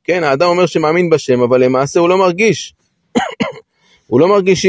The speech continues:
מרגיש שהוא יתברך נמצא מולו, איתו ואצלו,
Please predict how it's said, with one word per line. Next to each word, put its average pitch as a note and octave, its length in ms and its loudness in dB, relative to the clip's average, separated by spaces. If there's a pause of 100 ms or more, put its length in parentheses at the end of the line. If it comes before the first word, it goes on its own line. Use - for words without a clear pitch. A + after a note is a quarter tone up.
(280)
מרגיש D3 400 0
שהוא E3+ 120 0
יתברך D#3 420 0
נמצא D#3 360 0
מולו, D3+ 420 4 (320)
איתו D3 300 0
ואצלו, B2 500 0